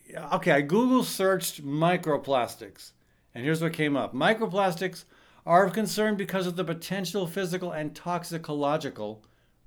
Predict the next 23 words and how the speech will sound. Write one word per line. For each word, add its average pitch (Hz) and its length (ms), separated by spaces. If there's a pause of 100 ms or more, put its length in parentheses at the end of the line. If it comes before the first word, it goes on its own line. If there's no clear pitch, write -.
great 135 200
word, 110 260 (280)
"risks 165 540
they 156 200
pose 170 400
to 180 80
organisms. 160 920 (520)
Microplastics 165 840
can 143 140
be 139 180
ingested 139 520
by 120 100
a 113 80
wide 156 400
range 208 220
of 185 80
animals 175 500 (500)
and 196 220
have 196 160
been 175 140
found 175 320
in 156 80
organisms 156 720